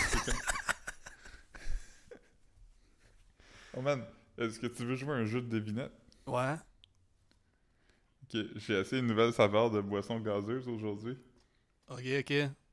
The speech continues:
Speaker 1: Euh, un fr-, euh, je pense que c'est un fruit. Je suis pas certain si c'est un fruit ou non. Marc-Antoine, il pourrait nous le dire. <laughs>
Speaker 2: C'est aux tomates ?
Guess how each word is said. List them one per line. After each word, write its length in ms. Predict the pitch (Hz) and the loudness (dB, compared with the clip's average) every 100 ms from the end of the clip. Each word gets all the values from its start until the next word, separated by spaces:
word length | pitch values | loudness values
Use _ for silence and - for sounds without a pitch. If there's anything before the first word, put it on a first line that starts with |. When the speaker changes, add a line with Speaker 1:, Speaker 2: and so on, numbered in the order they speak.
| _ _ _ _ _ _ _ _ _ _ _ _ - | _ _ _ _ _ _ _ _ _ _ _ _ -10
Speaker 1:
Euh, 160 | 73 - | -10 -6
un 160 | 101 98 | -4 -4
fr-, 180 | - - | -6 -10
euh, 300 | 98 67 76 113 - - | -10 -10 -12 -16 -20 -16
je 60 | - | -10
pense 160 | 185 | -6
que 100 | 202 | -6
c'est 160 | 180 131 | -4 -4
un 100 | 101 | -4
fruit. 460 | - 120 135 190 - - _ _ | -4 -4 -4 -6 -10 -20 _ _
Je 60 | - | -20
suis 120 | - | -20
pas 180 | - 135 | -6 -4
certain 320 | 147 135 165 | -2 -4 -6
si 80 | 156 | -4
c'est 60 | 139 | -6
un 80 | 123 | -4
fruit 180 | 135 | -2
ou 60 | 127 | 2
non. 140 | 120 | 2
Marc-Antoine, 460 | 120 107 120 113 135 | 4 2 2 0 0
il 100 | 117 | -2
pourrait 200 | 120 113 | 2 2
nous 120 | 120 113 | 2 0
le 60 | |
dire. 280 | 107 139 160 - 180 - - - - - | 0 0 -2 -4 -6 -6 -6 -10 -8 -6
<laughs> 100 | 165 - - - - | -6 -8 -20 -20 -10
Speaker 2:
C'est 220 | 131 - 147 | -2 2 2
aux 80 | |
tomates ? 500 | 135 135 131 143 427 | 6 4 6 4 2